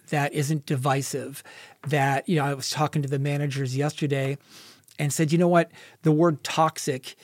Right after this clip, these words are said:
is so dangerous." You hear that word about work environments.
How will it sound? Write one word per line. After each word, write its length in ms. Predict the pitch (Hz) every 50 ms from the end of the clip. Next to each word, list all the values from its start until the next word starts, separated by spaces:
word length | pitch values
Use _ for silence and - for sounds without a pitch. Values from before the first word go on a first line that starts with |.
| - - - - _
is 140 | - 147 127
so 220 | - - 165 156 151
dangerous." 640 | 131 147 139 139 143 135 - 135 135 123 117 -
You 100 | 151 127
hear 120 | 123 143
that 220 | 135 143 139 151 175
word 200 | 147 147 151 143
about 340 | 139 127 143 127 123 135 - _ _ _ -
work 240 | 147 147 147 -
environments. 760 | 147 135 127 131 131 131 135 135 131 127 131 131 160 - -